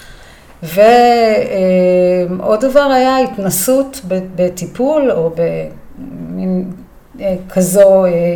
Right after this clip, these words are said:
אה, מין אינטראקציה כזאת עם, אה, ילדים אחרים,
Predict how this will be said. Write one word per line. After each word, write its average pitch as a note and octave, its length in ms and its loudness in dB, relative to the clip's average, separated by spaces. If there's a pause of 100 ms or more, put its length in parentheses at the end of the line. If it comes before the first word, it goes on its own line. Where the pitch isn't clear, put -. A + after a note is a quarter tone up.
(520)
אה, F3 260 -6
מין G#3 220 -4
אינטראקציה G3+ 580 2
כזאת E3+ 320 -4
עם, E3+ 160 -10
אה, E3+ 60 -6 (480)
ילדים F3 360 -4
אחרים, G3+ 480 -2